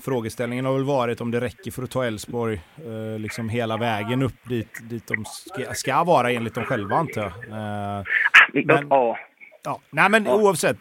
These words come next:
Speaker 1: det, det, jag, jag köper det, det resonemanget. Om vi flyttar till andra änden av plan så har ju Elfsborg en jävligt bra... De har en bra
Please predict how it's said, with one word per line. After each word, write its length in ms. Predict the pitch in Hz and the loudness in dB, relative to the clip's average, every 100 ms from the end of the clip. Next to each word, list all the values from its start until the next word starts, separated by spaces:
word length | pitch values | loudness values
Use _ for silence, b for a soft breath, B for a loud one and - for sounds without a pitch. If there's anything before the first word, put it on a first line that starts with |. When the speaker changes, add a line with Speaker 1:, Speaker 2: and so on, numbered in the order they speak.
| 135 | -2
Speaker 1:
det, 200 | 165 156 | -2 0
det, 220 | 175 170 | 0 0
jag, 320 | 165 175 165 | 2 2 4
jag 140 | 170 | 2
köper 380 | 151 180 123 147 | 2 0 0 0
det, 360 | 151 127 120 120 | 0 0 0 -2
det 160 | 127 | -2
resonemanget. 640 | 117 107 117 113 110 104 104 - 123 127 | -2 -4 -4 -4 -4 -6 -8 -10 -12 -8
Om 120 | 151 | -2
vi 120 | 170 | -2
flyttar 300 | 156 185 175 | 0 0 0
till 100 | 160 | 2
andra 240 | 180 165 185 | 2 2 0
änden 200 | 196 156 | -2 -2
av 160 | 139 - | -4 0
plan 340 | 139 120 120 | 0 2 0
så 200 | - 139 | -2 0
har 160 | 151 147 | 2 2
ju 180 | 147 | 2
Elfsborg 520 | 147 139 113 - 127 127 | 0 -2 -4 -4 -4 -2
en 60 | |
jävligt 300 | 131 139 131 113 | -4 -6 -8 -6
bra... 360 | 135 120 113 92 _ _ _ _ 127 | -4 -2 -2 -4 _ _ _ _ -6
De 80 | 143 | -2
har 100 | 156 | 0
en 180 | 160 127 | 0 4
bra 420 | 165 170 175 | 6 8 8